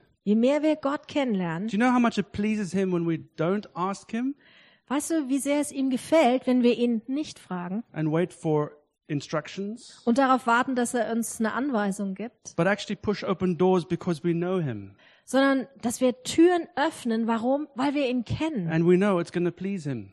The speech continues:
Speaker 1: Und wir wissen, es gefällt ihm.
Speaker 2: Because I'm reflecting the fact that he's my father and
Speaker 1: Weil
Speaker 2: I'm his son.
Speaker 1: ich reflektiere die Tatsache, dass er mein Vater ist und ich bin sein Kind.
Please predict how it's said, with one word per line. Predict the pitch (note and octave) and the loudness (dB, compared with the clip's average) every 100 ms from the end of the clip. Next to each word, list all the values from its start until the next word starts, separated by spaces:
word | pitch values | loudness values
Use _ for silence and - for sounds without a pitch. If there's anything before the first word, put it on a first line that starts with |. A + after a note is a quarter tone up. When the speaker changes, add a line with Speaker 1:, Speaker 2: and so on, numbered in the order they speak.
| _ | _
Speaker 1:
Und | A#3+ B3 | 2 6
wir | B3+ G#3 | 6 4
wissen, | A#3+ F#4 - A#3 | 2 2 2 -2
es | G#3 - | -2 -6
gefällt | G#3 - G#3+ G#3+ | -8 -4 -4 -4
ihm. | G3 E3 D#3 | -8 -8 -6
Speaker 2:
Because | C#3+ E3+ - | -2 -2 0
I'm | E3+ E3+ | 2 2
reflecting | F3 - F#3+ - F#3 D#3+ C3 A#2 _ _ _ _ _ - | 2 0 -4 -4 -4 -4 -6 -12 _ _ _ _ _ -12
the | C#3 | -6
fact | - D3 - | -2 -2 -4
that | C3 B2 | -14 -14
he's | - F3+ D#3+ | -6 -6 -4
my | D3 C#3 | -6 -8
father | - C#3+ C3+ A#2+ A2 | -6 -6 -6 -8 -12
and | - C#3 | -10 -2
Speaker 1:
Weil | B3+ C3 | 0 0
Speaker 2:
I'm | |
his | C3 B2 | -2 -4
son. | - A#2 G#2 - _ | -8 -10 -10 -20 _
Speaker 1:
ich | C4+ - | -2 0
reflektiere | D#4 - C4+ - - E4 F#4+ D#4+ | -4 -2 -6 -6 -8 -6 -4 -2
die | C#4 | -4
Tatsache, | - - D#4 E4+ A#3+ A3+ B3 B3+ _ _ | -8 -8 -6 -4 -4 -2 -2 -6 _ _
dass | A#3+ C4+ | -6 -2
er | D4 | -2
mein | D#4 C4+ | 0 -2
Vater | B3 - C4+ D4 A3+ E3+ | -4 -6 -6 -4 -6 -6
ist | G#3+ | -2
und | A#3 - | -4 -2
ich | C4+ C#4+ - | -6 -6 -4
bin | B3 A#3 | -2 -2
sein | A#3 A#3 | -2 -4
Kind. | G#3+ - A#3+ D#3+ - | -6 -8 -8 -8 -16